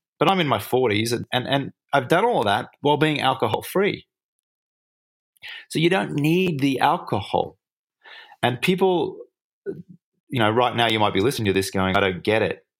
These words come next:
That's okay. That's because you've never tried it. And that's because even if you have tried it, the way that you've tried it, you are living a life thinking that you're depriving yourself of something fun and depriving yourself of something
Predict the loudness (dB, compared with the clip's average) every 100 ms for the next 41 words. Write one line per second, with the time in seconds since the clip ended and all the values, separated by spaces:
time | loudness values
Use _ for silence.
0 | _ -2 0 0 0 -2 -2 _ _ _
1 | _ _ _ _ _ _ _ -6 -2 0
2 | 2 0 0 0 0 2 2 0 -2 -8
3 | -12 _ _ _ _ _ _ _ -20 -20
4 | -6 0 0 2 0 0 -4 -2 0 0
5 | 0 -2 0 2 0 -2 0 2 2 2
6 | 0 0 2 2 0 -2 -4 0 2 2
7 | 0 0 0 2 0 0 0 0 2 2
8 | 2 0 -4 -2 -2 -2 0 -2 0 -2
9 | 0 0 0 -2 -2 -2 -4 -4 -6 -4
10 | -2 -4 -6 -4 -2 -2 -4 -10 _ -20
11 | -20 -20 -6 -4 0 2 2 0 -2 0
12 | 0 2 0 -2